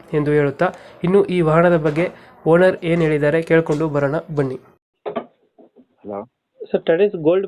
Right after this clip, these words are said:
Speaker 1: Plus ಒಂದು ಗಾಡಿ ಕಳ್ಸ್ಕೊಡಿದ್ರಲ್ಲ?
Speaker 2: ಹಾ, ಹೌದು ಸರ್, ಕಳ್ಸ್ಕೊಡಿ.
Speaker 1: ಮಾಡೆಲ್ ಎಷ್ಟು ಗಾಡಿ ಇದು?
Speaker 2: ಅದು ಟ್ವೆಂಟಿ ಟೂ ಮಾಡಲು.
Speaker 1: ಓನರ್ ಎಷ್ಟಾಗಿದಾರಣ್ಣ?
Speaker 2: ಸಿಂಗಲ್ ಓನರ್.
Speaker 1: ಡಾಕ್ಯುಮೆಂಟ್ಸ್ ರನ್ನಿಂಗ್ ಇದೆ ಗಾಡಿದು?
Speaker 2: ಹಾ, ರನ್ನಿಂಗ್ ಇದೆ. ಇನ್ಸೂರೆನ್ಸ್ ಲ್ಯಾಪ್ಸ್ ಆಗಿದೆ, ಮಾಡಿಸ್ಕೊಡ್ತೀನಿ.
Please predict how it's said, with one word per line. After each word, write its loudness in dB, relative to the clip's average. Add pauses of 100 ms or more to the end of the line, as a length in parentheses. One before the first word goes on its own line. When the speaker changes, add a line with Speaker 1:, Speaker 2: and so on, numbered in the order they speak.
Speaker 1:
Plus 0 (140)
ಒಂದು 2
ಗಾಡಿ 2
ಕಳ್ಸ್ಕೊಡಿದ್ರಲ್ಲ? 0 (840)
Speaker 2:
ಹಾ, -6
ಹೌದು -6
ಸರ್, -16
ಕಳ್ಸ್ಕೊಡಿ. -10
Speaker 1:
ಮಾಡೆಲ್ 0
ಎಷ್ಟು -8
ಗಾಡಿ 0
ಇದು? -6 (880)
Speaker 2:
ಅದು -14
ಟ್ವೆಂಟಿ -10
ಟೂ -8
ಮಾಡಲು. -12 (480)
Speaker 1:
ಓನರ್ 2
ಎಷ್ಟಾಗಿದಾರಣ್ಣ? -2 (920)
Speaker 2:
ಸಿಂಗಲ್ -4
ಓನರ್. -10 (840)
Speaker 1:
ಡಾಕ್ಯುಮೆಂಟ್ಸ್ -2
ರನ್ನಿಂಗ್ -2
ಇದೆ 0
ಗಾಡಿದು? -2 (720)
Speaker 2:
ಹಾ, -8
ರನ್ನಿಂಗ್ -12
ಇದೆ. -8
ಇನ್ಸೂರೆನ್ಸ್ -12
ಲ್ಯಾಪ್ಸ್ -6
ಆಗಿದೆ, -10
ಮಾಡಿಸ್ಕೊಡ್ತೀನಿ. -16